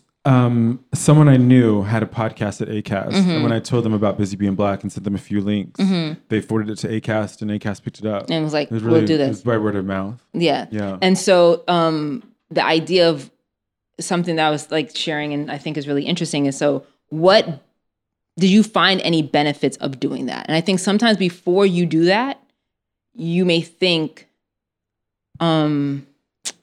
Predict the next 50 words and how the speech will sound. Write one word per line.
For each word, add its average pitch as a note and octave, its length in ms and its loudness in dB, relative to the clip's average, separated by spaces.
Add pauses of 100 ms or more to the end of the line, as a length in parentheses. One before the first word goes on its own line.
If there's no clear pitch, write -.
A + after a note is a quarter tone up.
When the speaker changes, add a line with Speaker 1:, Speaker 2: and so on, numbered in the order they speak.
(920)
Speaker 2:
it's F3 140 -6
going, G3 380 0
like, G#3+ 200 2
you C#4 120 4
know, B3+ 100 6
like, G#3 140 4
you G#3+ 80 6
just G3 160 2
don't F3 180 2
know. C#3+ 320 2
Like, D#3+ 240 0
you, F3+ 220 4
you, F3+ 280 2
there's E3+ 220 4
this F3 240 0
kind F3 220 2
of D#3 80 0
the D#3+ 60 2
grass E3 320 2
is E3 60 -2
always D#3+ 240 4
greener, D#3+ 420 2
like, D3+ 260 0
why, D3+ 420 2
how? D3+ 560 2 (280)
Um, D#3 360 0
and D#3 140 -2
I D3+ 80 -2
think D#3 380 -6 (420)
kind F3 220 -6
of E3 120 -4
what D#3 120 0
we D#3+ 100 0
are D3+ 80 0
trying D3+ 300 -6
to C#3+ 80 -4
do D3+ 220 0
here D3 220 -2
is C#3 80 -2
dispel D3 460 -4
some D#3 180 -6
of C#3+ 60 -4
those D3 180 -4
myths F#3+ 320 -4
and, D3 160 -6
like, C#3+ 200 -2
Speaker 1:
Mm. C#3+ 160 -8
Speaker 2:
look D#3 240 -6
into, D#3 540 -8
like, D3+ 300 -10